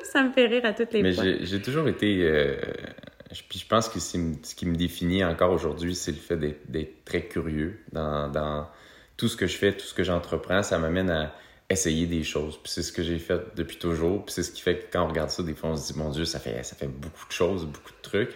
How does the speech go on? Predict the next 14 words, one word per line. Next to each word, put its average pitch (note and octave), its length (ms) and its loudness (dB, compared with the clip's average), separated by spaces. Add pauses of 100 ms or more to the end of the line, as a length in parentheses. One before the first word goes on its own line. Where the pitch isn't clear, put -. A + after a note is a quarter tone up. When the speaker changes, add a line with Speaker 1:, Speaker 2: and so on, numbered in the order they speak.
(200)
Speaker 2:
Des D#2 180 -4
fois F#2 180 4
même, F2 300 2 (680)
euh, C2+ 180 -2 (300)
quasiment E2+ 380 4
aux D2+ 60 0
extrêmes, D#2 640 -2
des E2 120 -4
choses - 260 -4
qui - 80 -10
se - 80 0
ressemblent D#2+ 340 -2
pas F#2 80 -4
beaucoup. F2 380 -4